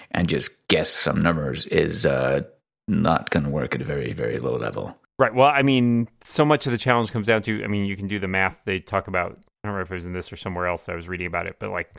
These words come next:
Speaker 2: you know, the complexity of your passcode vastly changes the amount of time it takes for somebody to compromise. Because essentially,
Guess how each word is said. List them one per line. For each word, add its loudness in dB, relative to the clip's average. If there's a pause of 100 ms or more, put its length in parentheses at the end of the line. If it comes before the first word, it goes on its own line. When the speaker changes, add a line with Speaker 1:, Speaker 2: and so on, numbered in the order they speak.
(520)
Speaker 2:
you 0
know, -2 (240)
the 4
complexity 4
of 2
your 4
passcode 2 (720)
vastly 4
changes 2
the 2
amount 2
of -4
time 0
it -10
takes -2 (220)
for 2
somebody 0
to -8
compromise. 0
Because 2
essentially, 4